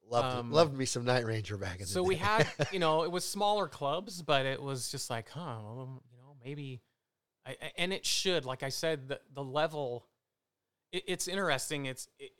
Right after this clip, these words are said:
Speaker 2: it's like, if you wanna get better at something, surround yourself with people that are better.
Speaker 1: Sure.
Speaker 2: And eventually, hopefully, you come up,
Speaker 1: Right,
Speaker 2: come
Speaker 1: you
Speaker 2: up
Speaker 1: raise,
Speaker 2: to that
Speaker 1: yep,
Speaker 2: level.
Speaker 1: absolutely.
Speaker 2: Yeah. And songwriting, just these guys would just write these great songs.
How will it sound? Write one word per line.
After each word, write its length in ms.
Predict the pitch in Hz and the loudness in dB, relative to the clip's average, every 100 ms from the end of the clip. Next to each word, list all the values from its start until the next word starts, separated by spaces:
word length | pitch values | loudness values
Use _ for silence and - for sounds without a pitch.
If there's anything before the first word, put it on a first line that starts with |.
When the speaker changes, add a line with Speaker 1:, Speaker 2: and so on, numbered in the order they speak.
| _ | _
Speaker 2:
it's 180 | 143 - | -12 -2
like, 180 | 143 147 | -2 -2
if 100 | 139 | -8
you 80 | 156 | -4
wanna 200 | 160 165 | -4 -4
get 200 | 156 110 | -6 -6
better 280 | 123 135 147 | -4 -4 -6
at 80 | - | -6
something, 400 | 151 135 165 156 | -8 -6 -8 -6
surround 480 | 147 127 131 139 | -4 -2 0 -2
yourself 580 | 135 127 139 127 117 - _ _ _ _ _ _ | -4 -4 -2 -2 -6 -16 _ _ _ _ _ _
with 180 | 131 - | -20 -12
people 300 | 147 139 127 | -10 -6 -4
that 140 | 131 | -4
are 120 | 120 110 | -4 -8
better. 480 | 107 107 117 131 - | -10 -10 -8 -10 -8
Speaker 1:
Sure. 360 | - 160 143 - _ _ _ _ _ _ _ | 0 0 0 -8 _ _ _ _ _ _ _
Speaker 2:
And 140 | 135 | -4
eventually, 580 | 127 123 135 - 139 135 | -2 -2 -2 -4 -4 -8
hopefully, 420 | 120 123 - 135 131 | -8 -12 -10 -14 -14
you 100 | 117 - | -18 -16
come 140 | 120 | -10
up, 160 | 120 113 _ | -10 -10 _
Speaker 1:
Right, 200 | 135 147 | 8 8
Speaker 2:
come 80 | 131 | 8
Speaker 1:
you 60 | 120 | 8
Speaker 2:
up 60 | |
Speaker 1:
raise, 120 | 127 | 8
Speaker 2:
to 60 | 131 | 8
that 140 | 139 139 | 8 6
Speaker 1:
yep, 100 | 135 | 6
Speaker 2:
level. 180 | 135 156 | 4 6
Speaker 1:
absolutely. 480 | 135 160 156 143 104 | 4 6 6 4 2
Speaker 2:
Yeah. 20 | - _ _ _ _ | -10 _ _ _ _
And 280 | 165 156 156 - | 4 4 2 0
songwriting, 880 | - 165 185 196 185 190 190 196 185 | 2 2 0 0 0 2 0 -2 -2
just 240 | 170 - | -4 -6
these 180 | 143 - | -14 -14
guys 440 | - 170 170 143 | -10 -8 -8 -8
would 80 | 127 | -10
just 220 | - - | -10 -10
write 200 | 131 135 131 | -10 -16 -16
these 180 | 117 _ 117 131 | -20 _ _ -20
great 220 | 170 - | -18 -12
songs. 540 | - 139 156 98 _ | -8 -8 -8 -12 _